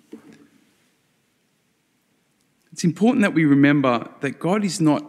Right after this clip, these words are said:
a formula to be worked out. God is a person.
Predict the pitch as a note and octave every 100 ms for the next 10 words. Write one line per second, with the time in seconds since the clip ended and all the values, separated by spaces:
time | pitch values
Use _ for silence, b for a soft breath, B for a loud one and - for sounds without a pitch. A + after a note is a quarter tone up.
0 | - - - D3 D#3 D3 A#2 G#2+ G2+ -
1 | - - B2 A2+ A#2+ A2 - A2 F#2+ -
2 | _ _ _ _ _ _ _ _ - -
3 | F3 G#3+ E3+ D3+ D#3+ F#3+ A3+ A2+ G2 G#2
4 | -